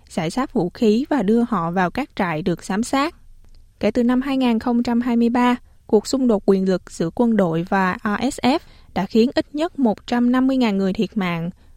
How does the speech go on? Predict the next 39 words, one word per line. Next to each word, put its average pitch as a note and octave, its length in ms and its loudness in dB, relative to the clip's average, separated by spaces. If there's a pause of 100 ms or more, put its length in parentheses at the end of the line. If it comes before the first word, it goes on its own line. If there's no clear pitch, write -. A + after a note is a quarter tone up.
(100)
và F#3+ 240 2
hơn G#3 320 -2
mười F#3+ 160 0
bốn F3+ 320 -4
triệu G3 220 -2
người F#3+ 260 0
phải F3+ 200 -4
di G#3+ 180 0
dời. F#3+ 360 2 (800)
Ông A3+ 180 0
Idris, B3+ 460 0 (180)
người A3 160 4
được G3+ 200 -4
bổ F3+ 140 0
nhiệm G3 360 0
bởi E3+ 160 0
người G#3+ 200 0
đứng F#3+ 160 -2
đầu B3 140 0
quân G3 200 0
đội D#3 200 -2
Sudan, G#3 460 0 (520)
nói B3 200 2
rằng A#3 300 0
đất B3+ 180 -2
nước D#4 200 -6
ông B3+ 240 2
không A#3+ 340 0
cần G3 220 -2
sự F3+ 160 -4
cảm F3+ 240 -4
thông B3+ 320 2 (320)
mà G#3 220 0
cần F#3+ 280 -2
hòa F#3 200 -2
bình. F#3+ 260 2 (840)
Trong A#3+ 200 2
khi A#3+ 140 0
đó, G#3+ 300 0